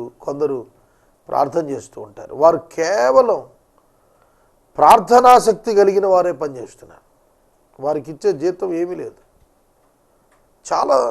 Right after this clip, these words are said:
స్వల్పం. అది జీతంగా కాదు, దేనిగా కూడా చెప్పబడదు. కానీ వారు చేస్తున్న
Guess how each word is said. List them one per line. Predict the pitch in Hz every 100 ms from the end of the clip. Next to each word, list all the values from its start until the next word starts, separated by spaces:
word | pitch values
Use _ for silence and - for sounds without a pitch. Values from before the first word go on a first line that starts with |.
| - -
స్వల్పం. | - 180 214 - 135 _ _ _ _ _ _ -
అది | 139 123
జీతంగా | 165 196 208 180 165 147
కాదు, | 147 143 156 143 135
దేనిగా | 190 220 233 220
కూడా | 196
చెప్పబడదు. | - - - - - _ _ _ _ _ _ _ _ _ _ _ _ _ _ _ _ _ _ _ _ _
కానీ | - 170 247 185 127 - - 123
వారు | 135 127 -
చేస్తున్న | 165 - 185